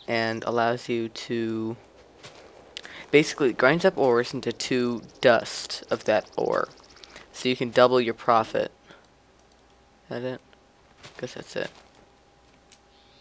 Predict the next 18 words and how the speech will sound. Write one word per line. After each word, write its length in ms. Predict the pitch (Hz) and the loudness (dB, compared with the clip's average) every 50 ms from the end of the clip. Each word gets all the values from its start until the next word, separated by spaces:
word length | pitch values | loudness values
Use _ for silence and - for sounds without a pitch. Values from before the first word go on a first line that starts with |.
| _ - - _ _ _ _ _ | _ -20 -20 _ _ _ _ _
Man, 260 | - 131 151 147 123 110 | 0 4 4 4 4 2
those 140 | 113 - | -2 -4
things 200 | - - 113 120 | -6 -10 -12 -12
go 100 | - - | -12 -14
flying. 380 | 120 - - 120 113 110 110 117 - - - - - - - - - - - _ _ _ - | -12 -8 -6 -6 -4 -4 -6 -8 -12 -18 -20 -20 -20 -20 -20 -20 -20 -20 -20 _ _ _ -4
Um, 320 | - 117 113 110 107 104 - | -4 -2 -2 -4 -6 -8 -8
so 140 | - - 131 | -2 2 4
yeah, 120 | 117 113 | 4 4
you 140 | 110 107 113 | 2 0 -2
can 160 | - - 123 | -4 -4 0
double 200 | 117 127 139 143 151 | 2 4 4 4 2
your 120 | 143 131 | 0 0
profit 520 | - - 127 120 117 - - 113 107 - - | 2 2 2 2 2 0 -2 -4 -4 -4 -6
on 400 | - 113 113 110 107 107 107 - - | -8 -6 -6 -4 -4 -6 -6 -4 0
ores. 540 | - 196 156 113 - - - - - - - - _ - - - - - - - - - _ _ _ - - - - - - _ - - - _ _ - - - _ - - - - - _ _ _ _ _ _ _ _ _ - - - | 2 4 4 4 2 0 -6 -10 -12 -14 -16 -20 _ -20 -20 -20 -20 -20 -20 -20 -20 -20 _ _ _ -20 -20 -20 -20 -20 -20 _ -20 -20 -20 _ _ -20 -20 -20 _ -20 -20 -20 -20 -20 _ _ _ _ _ _ _ _ _ -16 -10 -8
Uh, 280 | - - 50 - - - - - _ _ _ _ _ - - _ _ _ - - - - _ - - - - _ _ - - - _ - - - - - _ _ _ - - - - - - - - - - _ _ _ - - _ _ - - - _ _ _ _ _ _ _ _ _ _ _ _ _ - - | -6 -4 -4 -6 -8 -10 -16 -20 _ _ _ _ _ -20 -20 _ _ _ -20 -20 -20 -20 _ -20 -20 -20 -20 _ _ -20 -20 -20 _ -20 -20 -20 -20 -20 _ _ _ -20 -20 -20 -20 -20 -20 -20 -20 -20 -20 _ _ _ -20 -20 _ _ -20 -20 -20 _ _ _ _ _ _ _ _ _ _ _ _ _ -8 -8
nothing 260 | 120 120 - 143 135 | -8 -6 -6 -6 -6
more. 320 | 127 131 131 135 135 135 | -4 -2 -2 -4 -4 -6